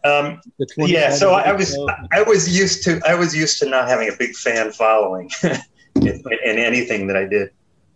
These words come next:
Speaker 2: Did you know that the movie had a following, like, before it came out on, on D V D and?
Speaker 1: No, no. I, I would occasionally see, you know, people asking, "What's going on? Where's Monster Squad? How come we can't find it?" And, and I never even knew the answers. You know,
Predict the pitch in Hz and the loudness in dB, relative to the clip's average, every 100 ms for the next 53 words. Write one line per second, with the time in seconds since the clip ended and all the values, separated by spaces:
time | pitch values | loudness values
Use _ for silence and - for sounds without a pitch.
0 | _ _ _ - 208 269 294 285 277 277 | _ _ _ -4 2 4 4 4 4 4
1 | 240 175 214 226 208 220 220 220 220 233 | 4 2 2 2 2 2 0 2 4 4
2 | 233 226 190 151 147 - - 165 151 170 | 2 2 2 2 -2 -18 -10 -8 -2 2
3 | 180 147 - 180 175 185 175 175 175 175 | 4 4 2 0 0 0 0 2 2 2
4 | 175 170 175 170 160 151 165 175 170 170 | 0 -2 -2 -2 -6 -8 -6 -4 -4 -6
5 | 180 165 147 - _ _ _ _ 110 127 | -6 -4 -6 -10 _ _ _ _ -2 2
6 | 131 120 101 80 - - 127 127 123 131 | 4 2 0 -4 -18 -8 0 2 4 4
7 | 185 190 233 214 - - 147 151 139 120 | 2 2 2 2 0 2 2 2 0 0
8 | - 131 113 110 127 110 - 123 123 120 | 0 0 0 0 0 0 -2 0 2 2
9 | 120 120 127 226 - 240 233 220 170 208 | 0 -2 0 0 2 2 2 0 4 4
10 | 214 202 208 - 196 - 147 123 160 165 | 4 2 0 -4 -6 0 2 2 0 0
11 | 175 180 165 175 160 156 127 127 117 120 | 0 0 -2 0 0 2 0 0 -2 0
12 | 123 117 110 113 151 107 107 107 107 113 | 0 0 2 2 2 4 4 2 2 2
13 | 110 104 117 127 107 92 - 107 101 101 | 2 2 0 0 -2 -2 -4 -6 -6 -6